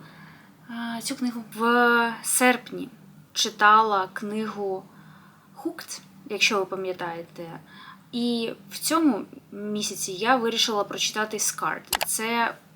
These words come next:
серія «Never After». грубо кажучи, переосмислення казок, там є якісь, е, персонажі з доволі відомих діснеївських мультиків,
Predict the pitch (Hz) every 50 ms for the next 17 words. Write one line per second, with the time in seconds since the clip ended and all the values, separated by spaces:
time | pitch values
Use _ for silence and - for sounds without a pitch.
0 | - - - - - - - - - - - 208 202 208 202 190 180 180 196 214
1 | 202 180 175 - - 151 151 - - - 240 302 311 240 285 294 247 262 254 -
2 | 262 254 247 233 - - 240 - - 233 240 240 240 240 - - 240 240 240 233
3 | - - 226 220 214 208 196 196 - 208 202 190 196 247 302 349 359 349 - -
4 | - 202 202 202 202 202 185 202 220 214 208 202 202 - - 190 190 180 - -
5 | - - - 180 185 180 180 180 175 - - 202 - - - 208 202 202 196 190
6 | 190 - - 185 170 - - - - - - - - 220 214 220 208 202 196 202
7 | 196 202 185 185 185 185 190 202 196 - 208 190 185 185 - - - 208 - 269
8 | 339 370 359 302 277 - 277 262